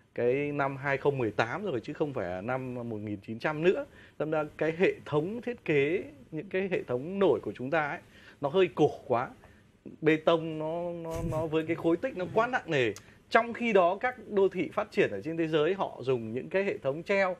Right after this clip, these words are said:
rất nhẹ nhàng. Thậm chí nó sẽ là cái ki-, cái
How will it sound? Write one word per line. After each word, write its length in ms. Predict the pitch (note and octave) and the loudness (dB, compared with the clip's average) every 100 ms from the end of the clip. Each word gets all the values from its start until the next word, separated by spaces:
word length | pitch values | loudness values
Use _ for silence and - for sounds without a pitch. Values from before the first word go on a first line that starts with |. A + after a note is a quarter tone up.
| - - | -12 0
rất 140 | C4 B3+ | 2 4
nhẹ 180 | A3 D#3+ | 2 2
nhàng. 300 | D#3+ C#3+ A#2+ - - | 2 2 -2 -8 -2
Thậm 200 | - F#3 | 2 2
chí 240 | F3+ F#3 G#3 | 2 -2 0
nó 160 | A3+ A3 | -2 -2
sẽ 160 | G3+ | 0
là 140 | A#3 G3+ | 0 0
cái 160 | E3 - | -2 -2
ki-, 120 | G#3 F3+ | 0 0
cái 120 | - | 0